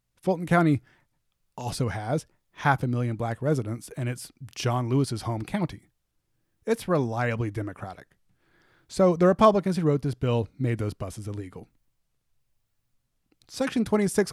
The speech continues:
also limits drop boxes to one per hundred thousand voters. And it puts that box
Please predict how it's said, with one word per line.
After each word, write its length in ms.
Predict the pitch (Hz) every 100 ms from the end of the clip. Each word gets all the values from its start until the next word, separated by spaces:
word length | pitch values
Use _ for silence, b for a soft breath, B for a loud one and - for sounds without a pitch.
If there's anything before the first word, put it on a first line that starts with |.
| -
also 320 | 160 180 180
limits 340 | 156 151 139 -
drop 260 | 127 120
boxes 380 | - 143 - 165
to 160 | - 127
one 480 | 98 110 120 131 135
per 220 | - 123
hundred 360 | 107 117 110 -
thousand 360 | 104 98 98
voters. 460 | 90 85 - - _ _ _ b b b b b b
And 120 | 180
it 100 | 180
puts 220 | - 233
that 220 | - 175 151
box 300 | 151 143